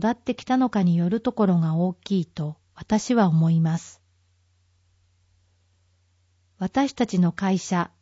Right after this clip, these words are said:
モーハウスでは、子連れ出勤という働き方をしています。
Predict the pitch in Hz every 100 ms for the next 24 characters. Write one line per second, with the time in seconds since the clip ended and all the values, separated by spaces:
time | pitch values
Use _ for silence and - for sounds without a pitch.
0 | _ - 202 254 240 262 269 208 165 156
1 | 147 147 _ _ _ _ - 180 226 277
2 | 269 277 - - 214 196 185 170 165 147
3 | - 220 254 - - 240 185 165 156 -
4 | 160 156 156 156 - -